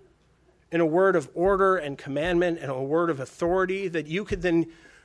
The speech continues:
you, right? Then you take that word and you go out and you have to grow up and become a man and a woman of God who actually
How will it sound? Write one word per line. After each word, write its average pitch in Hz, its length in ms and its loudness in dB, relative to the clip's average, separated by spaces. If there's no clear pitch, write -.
you, 196 500 0
right? 185 300 2
Then 202 160 6
you 233 100 0
take 220 320 0
that 208 200 6
word 180 220 4
and 190 120 0
you 190 80 0
go 190 160 2
out 190 180 4
and 170 140 -4
you 208 140 -2
have 202 220 -2
to 180 100 -2
grow 190 300 0
up 190 140 2
and 170 120 -4
become 175 300 -4
a 170 60 -2
man 170 440 2
and 135 160 -4
a 143 40 0
woman 170 360 2
of 143 160 -2
God 165 340 4
who 170 160 -2
actually 185 560 0